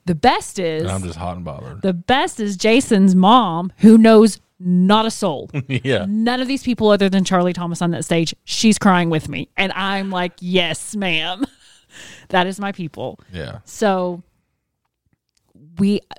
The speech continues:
Speaker 1: backstage. So imagine that's the little emotion on stage. The kids are all backstage. They are boo-hooing.
Speaker 2: Bunch of wusses.
Speaker 1: Boo-hooing. I walk by this one kid. He's awesome. He's hilarious. And I'm like, he's got tears in his eyes, just kinda staring. I'm like,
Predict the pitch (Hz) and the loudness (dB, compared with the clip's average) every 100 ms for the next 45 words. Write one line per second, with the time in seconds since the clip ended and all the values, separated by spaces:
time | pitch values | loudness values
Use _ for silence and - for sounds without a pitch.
0 | _ 156 196 175 170 - - - 175 165 | _ -8 -2 0 -2 -6 -4 0 2 2
1 | 185 190 196 185 196 - 214 214 196 185 | 0 0 -2 -2 -4 -2 0 4 4 4
2 | 190 180 180 - 165 165 160 - 170 - | 4 4 2 2 2 2 0 -2 -2 2
3 | 202 202 196 180 170 - 170 160 160 151 | 2 4 2 2 -2 -4 -2 -2 -2 -6
4 | - 160 180 185 190 175 170 165 143 - | -12 -4 0 0 0 0 2 2 -2 -10
5 | _ 175 170 170 170 175 170 _ _ _ | _ 4 8 8 6 4 0 _ _ _
6 | - 160 156 143 131 71 - _ _ - | -2 2 4 2 -6 -16 -20 _ _ -18
7 | - 113 98 - - - 101 220 240 214 | -16 -20 -18 -18 -18 -20 -4 0 2 2
8 | 196 175 156 - _ 165 175 226 240 226 | 2 0 -4 -10 _ 0 0 0 -2 -2
9 | 202 196 196 165 165 170 165 147 139 - | -4 -4 -6 -4 -2 0 0 -2 -4 -10
10 | _ _ - 214 214 175 156 - 143 147 | _ _ -2 0 2 2 2 0 -2 -4
11 | - - 247 254 185 160 165 120 143 151 | -6 0 0 2 0 0 -2 -4 -6 -4
12 | 151 160 160 156 131 - _ _ _ 220 | -2 0 0 -2 -4 -12 _ _ _ -2
13 | 254 220 233 208 196 190 190 180 - 208 | -2 0 2 2 2 2 0 0 -4 -2
14 | 196 - 185 185 180 170 | -2 -2 -2 0 0 0